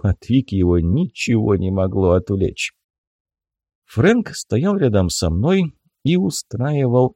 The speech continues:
допрос. Он не мог понять, как мне удалось вытащить из лап Скаевых девочек. Желудь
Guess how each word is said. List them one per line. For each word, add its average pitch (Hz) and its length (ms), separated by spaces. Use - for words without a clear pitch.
допрос. 87 1080
Он 101 300
не 90 120
мог 98 360
понять, 101 460
как 131 340
мне 98 160
удалось 98 380
вытащить 101 540
из 87 160
лап 95 260
Скаевых 98 800
девочек. 104 560
Желудь 202 500